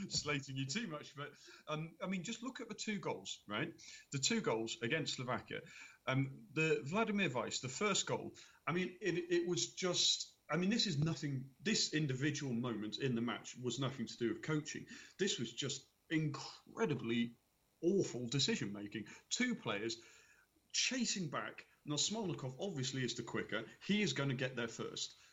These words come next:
Now, I, I don't actually, was it Ignashevich or was it Berezovsky who was chasing back? I forget actually wh-, who it was, but whoever it was, of the two,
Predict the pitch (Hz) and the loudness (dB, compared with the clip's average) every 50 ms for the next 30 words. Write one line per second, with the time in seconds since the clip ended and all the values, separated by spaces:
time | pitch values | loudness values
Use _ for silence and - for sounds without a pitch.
0 | _ - - 127 123 120 120 123 - - - - 160 143 - - - - 147 139 | _ -4 0 2 2 2 2 0 -2 -6 -6 -6 -6 -6 -6 -10 -10 -6 -6 -2
1 | 131 175 175 - 113 - 120 120 113 147 - 151 135 110 113 123 120 - - 170 | 0 0 0 0 0 -2 -2 0 -2 0 0 0 0 0 0 0 2 2 4 4
2 | 170 139 131 - 120 117 101 120 - - 120 113 117 113 - - 139 131 - - | 4 4 2 0 0 0 0 -2 0 0 0 0 0 0 0 2 2 2 2 2
3 | 113 104 113 110 110 - - - 113 104 101 - 98 95 - 101 - - 113 - | 0 0 0 0 0 0 0 2 2 2 2 0 0 -4 -6 -8 -8 -8 -10 -6
4 | 113 - 127 110 110 113 113 - - 110 104 107 - - 107 120 117 113 110 113 | -2 -2 0 2 0 0 -2 -2 -2 0 0 0 0 0 2 4 4 4 4 4
5 | 131 127 110 - - - 117 113 - - - - - - - - - 139 156 175 | 4 2 2 2 0 -4 -4 -4 -6 -8 -10 -10 -10 -10 -12 -4 0 2 4 4
6 | 202 202 165 175 160 139 135 131 107 - - - 143 139 139 147 139 147 - 220 | 4 4 4 2 2 2 0 0 -2 -2 -2 -2 -2 0 -2 -2 0 0 0 2
7 | 208 180 156 | 0 0 -2